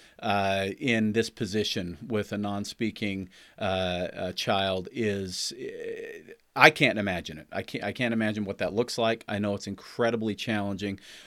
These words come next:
Um, I have personally friends, uh, cl-, uh, pretty close friends that have dealt with this and are dealing with this, and it is a complete life change, permanent life change. Uh, there's nothing quite like it that I've,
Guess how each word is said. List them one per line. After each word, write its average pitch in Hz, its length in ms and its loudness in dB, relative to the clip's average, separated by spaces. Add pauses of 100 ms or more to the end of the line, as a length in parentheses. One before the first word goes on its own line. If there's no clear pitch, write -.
(100)
Um, 95 520 0
I 101 220 2
have 95 540 -2
personally 104 680 0 (260)
friends, 107 680 0
uh, 95 540 0
cl-, - 320 -10
uh, 104 120 -2
pretty 135 240 -2
close 113 240 2
friends 98 400 -2
that - 280 -2
have 92 320 -4
dealt 107 220 4
with 98 140 -6
this 104 180 -2
and 98 100 -8
are 92 80 -4
dealing 101 300 -2
with 95 140 -6
this, 101 340 -2
and 101 420 -2
it 113 200 0
is 107 380 -2 (220)
a 113 120 4
complete 120 720 0 (480)
life 113 380 4
change, 120 720 0
permanent 135 380 0
life 85 200 -6
change. - 420 -12 (500)
Uh, 104 220 4
there's 107 280 2
nothing 110 280 2
quite 110 300 2
like 107 260 0
it 87 120 -4
that 101 140 -4
I've, 104 260 2